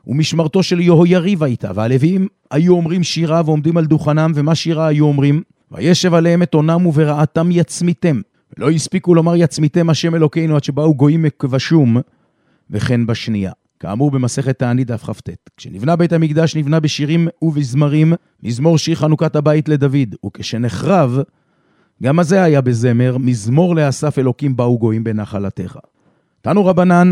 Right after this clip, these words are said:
"משחרב הבית בראשונה נתקבצו כיתות כיתות של פרחי כהונה ומפתחות ההיכל בידם, ועלו לגג ההיכל ואמרו לפניו, ריבונו של עולם,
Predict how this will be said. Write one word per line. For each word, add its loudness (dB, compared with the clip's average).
"משחרב -2
הבית 0
בראשונה 0
נתקבצו -2
כיתות -4
כיתות -2
של -2
פרחי -2
כהונה 0
ומפתחות -2
ההיכל 0
בידם, 0
ועלו 2
לגג 2
ההיכל 0
ואמרו 0
לפניו, 0
ריבונו 0
של -2
עולם, 0